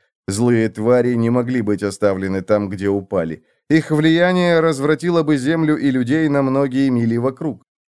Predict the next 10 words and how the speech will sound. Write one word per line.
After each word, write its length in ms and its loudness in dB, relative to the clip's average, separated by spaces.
Малакай 460 2
решил, 400 0
что 180 -2
он 160 2
должен 460 0
отвезти 560 -2
их 100 -4
обратно 520 0
в 80 -2
Нульн, 500 -2